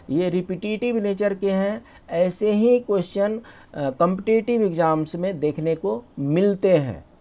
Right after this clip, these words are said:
So आप इससे कन्वर्सेंट हो जाइए। हम ये जो कुछ भी मटेरियल डाल रहे हैं वो एसजीकेजी स्टडीज YouTube चैनल पे डाल रहे हैं। Please do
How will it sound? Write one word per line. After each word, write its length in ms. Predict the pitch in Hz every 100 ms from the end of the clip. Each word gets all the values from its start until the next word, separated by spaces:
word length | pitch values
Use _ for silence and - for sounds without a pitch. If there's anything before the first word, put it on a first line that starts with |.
| _ _ _ - 180
So 200 | 196 196
आप 320 | 170 180 196 -
इससे 380 | 180 - 226
कन्वर्सेंट 760 | - 170 143 151 156 190 240 247 _ - 147
हो 180 | 143 127
जाइए। 440 | 95 82 76 - - _ _ _ _ _ _ _ - _ -
हम 240 | 160 160
ये 220 | 143 165 151
जो 160 | 165
कुछ 220 | 165 214
भी 60 | 220
मटेरियल 500 | 208 202 196 208 202
डाल 200 | 196 202
रहे 160 | 196 202
हैं 80 |
वो 120 | 226 160
एसजीकेजी 680 | 143 151 180 175 170 175
स्टडीज 460 | 160 156 156 180 165
YouTube 280 | 170 185 180
चैनल 240 | 175 180
पे 140 | 185
डाल 180 | 180 185
रहे 180 | 180 196
हैं। 120 | 240 - 180
Please 280 | 175 -
do 80 | 127